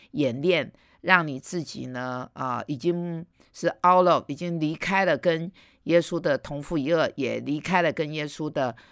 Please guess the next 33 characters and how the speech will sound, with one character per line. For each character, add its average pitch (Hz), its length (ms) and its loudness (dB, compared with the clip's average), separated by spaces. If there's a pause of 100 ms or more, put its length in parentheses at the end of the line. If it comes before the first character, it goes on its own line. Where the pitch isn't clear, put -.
(260)
啊， 123 580 -6
呃， - 420 -14
fellowship， 147 640 0
团 135 260 -6
契 147 220 -8
交 143 300 2
流。 113 280 -6 (640)
那 214 200 6
团 196 340 2
契 233 220 -4
交 190 320 4
流， 147 160 2
fellowship， 160 580 0
是 - 240 -6
需 202 360 -4
要 190 280 4 (400)
being 208 340 2 (120)
alone 160 560 2
with 151 200 -2 (120)
him， 139 200 -2
是 - 160 -8
需 185 220 -4
要 156 320 4 (260)
独 180 220 2
自 180 480 -4
跟 165 460 -2 (540)
耶 170 180 8
稣 170 180 -4
在 156 220 0
一 156 40 -4
起， 151 140 -12
就 170 160 -4
是， 151 260 -6